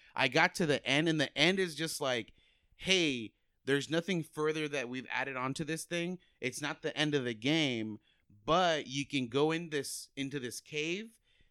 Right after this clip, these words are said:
and it's literally every boss we have fighting you at the same time."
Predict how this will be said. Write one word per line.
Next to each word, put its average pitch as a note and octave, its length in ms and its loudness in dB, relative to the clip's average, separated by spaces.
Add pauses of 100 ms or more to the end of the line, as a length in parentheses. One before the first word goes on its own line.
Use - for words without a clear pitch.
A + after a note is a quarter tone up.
(240)
and C#3+ 340 4
it's C#3 240 0
literally E3 560 2
every D3+ 300 2
boss D3 420 -2
we B2 140 -8
have B2+ 500 -2 (480)
fighting B2+ 260 0
you A#2+ 60 -6
at G#2+ 60 -8
the G#2 100 -12
same G2 200 -4
time." - 220 -14